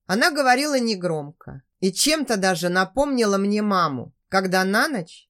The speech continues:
рассказывала сказки, сидя у моей кровати. С общением стерлись границы статуса.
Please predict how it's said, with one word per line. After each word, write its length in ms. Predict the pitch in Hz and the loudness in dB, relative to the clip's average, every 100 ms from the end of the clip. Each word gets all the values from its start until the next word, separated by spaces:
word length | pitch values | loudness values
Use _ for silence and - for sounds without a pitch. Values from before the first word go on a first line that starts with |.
| - | -6
рассказывала 760 | 165 190 - 220 226 233 247 | -2 -2 0 -2 -2 -2 -2
сказки, 640 | 240 - 240 196 170 - 139 | -2 -4 -2 0 -2 -10 -10
сидя 400 | - 233 220 208 | -2 -2 0 0
у 100 | 180 | 0
моей 320 | 170 165 175 | 0 0 -2
кровати. 760 | 170 185 180 147 131 - - - _ _ _ _ _ - | -2 0 0 -2 -4 -12 -20 -20 _ _ _ _ _ -8
С 120 | - | -2
общением 640 | 233 - 349 359 277 226 | -2 0 0 2 2 0
стерлись 460 | - 285 285 254 214 | -2 -2 0 0 0
границы 500 | 214 226 247 240 240 | 0 0 -2 -4 -6
статуса. 800 | - 202 180 - - - - | -4 -2 -2 -4 -18 -18 -20